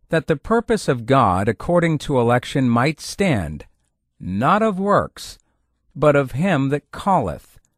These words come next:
It was said unto her, "The elder shall serve the younger." As it is written, Jacob have I loved, but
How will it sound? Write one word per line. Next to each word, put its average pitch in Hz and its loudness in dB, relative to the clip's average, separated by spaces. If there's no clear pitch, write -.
It 110 0
was 107 -2
said 120 2
unto 123 0
her, 107 2
"The 117 -2
elder 120 0
shall 120 0
serve 101 -4
the 120 0
younger." 127 0
As 113 0
it 170 2
is 165 0
written, 95 0
Jacob 107 0
have 127 -2
I 143 2
loved, 143 -2
but 127 0